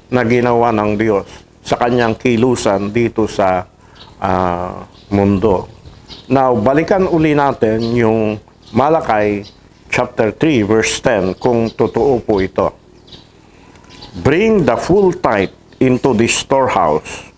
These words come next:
that there may be food in my house, and thereby put me to the test, says the Lord of hosts, if I will not open the windows of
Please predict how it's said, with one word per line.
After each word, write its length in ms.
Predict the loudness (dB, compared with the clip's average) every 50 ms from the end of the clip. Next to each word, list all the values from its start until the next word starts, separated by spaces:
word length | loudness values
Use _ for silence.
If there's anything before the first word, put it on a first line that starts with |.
| -20 -20 -20 -20 -20 -20 -20 -20 -20 -14 -10
that 320 | -2 0 0 0 0 0 2 2
there 160 | 2 2 2
may 320 | 2 2 2 2 2 0
be 160 | 2 2 0
food 400 | 0 0 -2 0 0 0 0 -2 -2 -2
in 160 | 0 0 2
my 160 | 2 0 0
house, 560 | 0 0 0 0 0 0 -2 -4 -6 -12 -18 -18 _ _ _ _ _ _ -20 -20 _ -16 -6 -2
and 240 | 0 2 2 2 2
thereby 560 | 2 2 2 2 2 2 2 2 2 0 -2
put 320 | -2 0 -2 -2 -2 -2
me 240 | -2 0 0 0 -2
to 160 | -2 -2 -2
the 160 | 0 0 0 -2
test, 480 | 0 0 -2 -2 -2 -4 -8 -16 -18 -20 -20 -20 -20 -20 -20 -20 -12
says 400 | -4 -2 0 2 2 0 0 0
the 160 | 0 2 2
Lord 320 | 4 4 2 2 2 0 -2
of 160 | -4 -4 -2
hosts, 400 | -2 -2 -2 -2 -4 -6 -20 -20 -20 -20 -20 -20 -20 -20 -20 -20 -20 -14 -4
if 240 | -2 0 0 2 2
I 240 | 0 2 2 2 2
will 240 | 2 2 2 2 2
not 240 | 0 0 -2 -4 -4 -2
open 480 | 0 0 0 0 0 0 0 0 0 0
the 80 | 0
windows 560 | 0 2 2 2 2 2 2 0 0 0 -2
of 80 | -4 -4